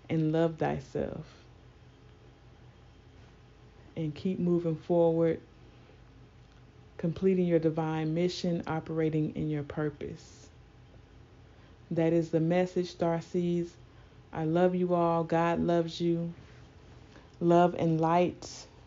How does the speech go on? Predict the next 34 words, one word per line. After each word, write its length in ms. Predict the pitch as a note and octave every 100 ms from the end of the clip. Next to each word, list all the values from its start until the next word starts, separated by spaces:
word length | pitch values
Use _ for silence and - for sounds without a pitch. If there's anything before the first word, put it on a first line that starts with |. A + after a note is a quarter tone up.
| - -
Treat 300 | - G3 F#3+
yourself 600 | E3+ - - F3 F3 F3
and 220 | - D#3+ D#3
others 380 | E3+ E3+ E3 D3+
right. 400 | D3+ D3+ D3+ - - - - - - - - -
I 100 | D#3+
did 300 | D#3 E3+ E3+
post 360 | - F3 E3+ -
the 120 | E3+
guardian 440 | E3 D#3+ D#3+ D#3+ D#3+
angels 480 | E3 E3+ E3+ E3
that 200 | D#3+ D3+
will 160 | C#3+ D#3
be, 300 | D#3 D#3 D#3 - - - - - - -
that 160 | D#3+ D#3+
are 200 | D#3 D3+
protecting 600 | D3+ E3+ - F#3 F#3 F#3
us 140 | F3+
this 260 | F3 F#3 F3
week, 300 | F3 F3+ F3+
so 280 | - E3 D#3
take 260 | D#3+ D#3+
a 40 | D#3+
look 240 | D#3+ D#3+
at 140 | D#3 E3+
that 160 | E3
message 480 | E3 E3 E3 - E3+
also, 640 | D3 D#3+ D#3 E3 D#3+ D#3 D#3 - - - - -
um, 280 | - D#3 D#3
when 120 | D#3
you 80 | D#3
get 140 | D#3+
a 60 | D#3
chance. 800 | - F#3 F#3 F#3 - - -